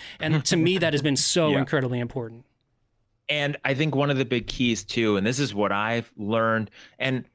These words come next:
Speaker 2: sometimes I actively look for it when that part of my brain kicks in, and we can talk about where this all comes from. And I know
Speaker 1: Yeah.
Speaker 2: you've talked about it with many guests on your show about the primal part of the brain and the fears and the survival side. But,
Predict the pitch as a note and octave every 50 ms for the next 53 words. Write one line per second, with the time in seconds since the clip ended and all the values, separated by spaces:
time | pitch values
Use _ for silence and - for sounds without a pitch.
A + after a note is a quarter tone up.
0 | _ - - - F3+ F#3+ G3+ A#3 A3 G#3 F3 D#3 C#3 C#3 - A#2 B2 C#3 D3+ C#3
1 | - - D3+ C3+ C3+ C3 A#2 A2 A2 A#2 B2 - - - D#3 D3 D#3 D#3+ D#3 -
2 | - - B2+ B2+ B2 B2 B2 B2 A#2 A#2+ A#2+ A#2+ - - - A#2 A#2+ A#2 A#2 G#2
3 | A#2 A2+ A2 G#2 G#2 A2 A2+ B2 B2 A#2+ - C3 B2 - - C3+ C#3 C3 A2+ A#2+
4 | B2+ B2+ C#3 B2+ D3 B2+ A2+ A#2+ A#2+ A#2 G#2+ F#2+ A2 A2 A2+ G#2 G2+ G2+ - G#2+
5 | G2 G2+ - - G#2 G2+ G2 - A2 G2+ G2+ G2+ F#2+ G2 A2 G#2+ G#2 G#2 G2+ -
6 | - G2 G2+ - G#2 G2+ G2 G2 G2 G2 G2 F#2+ - - G2+ G#2+ G#2+ G#2+ G2+ F2+
7 | G2+ G2 G#2 - - F#2+ F#2+ F#2+ F#2+ - - G#2 F#2+ F2+ F2 F2+ - - F#2+ -
8 | - A2+ G#2 G#2 G2+ G2 G2 - G#2+ G2 F#2+ F2 F#2+ E2+ G2 G2 F#2+ F#2 F#2 F#2
9 | F2+ E2 D#2 D#2 _ - B2 A#2 G#2+ G#2 G#2 G2 F#2 E2+ E2+ E2 E2 D#2+ - -
10 | F#2 F2+ F#2+ F#2 F#2+ F#2 F#2+ F2+ - - F2 F2+ F2 F#2 G2+ F#2+